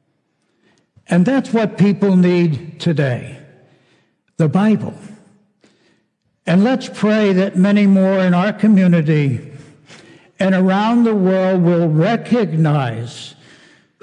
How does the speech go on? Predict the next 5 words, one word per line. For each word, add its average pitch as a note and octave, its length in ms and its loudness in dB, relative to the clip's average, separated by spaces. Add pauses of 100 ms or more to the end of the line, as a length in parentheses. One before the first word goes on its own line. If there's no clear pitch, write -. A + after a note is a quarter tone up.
(260)
that D#3+ 340 -2
this G3+ 260 -2
book - 640 -4 (680)
is E3 260 0
indeed D#3+ 1040 0